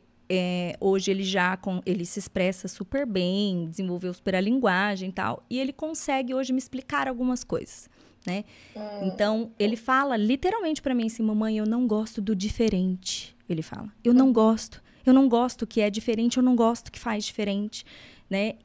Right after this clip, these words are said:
Speaker 1: E ele fala num sofrimento. Então, assim, coisas pequenas, como arrumação da casa, arrastar um
Speaker 2: Uhum.
Speaker 1: sofá, você chamar o jardineiro,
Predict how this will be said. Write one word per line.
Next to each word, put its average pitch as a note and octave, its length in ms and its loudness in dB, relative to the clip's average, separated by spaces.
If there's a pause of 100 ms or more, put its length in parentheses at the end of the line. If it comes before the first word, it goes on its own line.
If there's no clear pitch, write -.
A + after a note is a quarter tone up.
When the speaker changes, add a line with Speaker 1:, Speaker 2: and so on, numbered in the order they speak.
(140)
Speaker 1:
E G3+ 120 -2
ele G#3 120 -2
fala A#3+ 280 2
num C4 360 6
sofrimento. B3+ 760 0
Então, G3+ 160 -4
assim, G#3 240 -4
coisas A#3 380 -4
pequenas, C#4+ 500 -2
como F#3+ 540 0
arrumação G#3 580 0
da A#3 100 -2
casa, C4 680 -2 (380)
arrastar G3+ 540 0
um G3+ 40 2
Speaker 2:
Uhum. F#3+ 40 0
Speaker 1:
sofá, A#3+ 720 0 (380)
você G3 340 0
chamar G#3+ 360 2
o G3+ 100 4
jardineiro, A3 960 2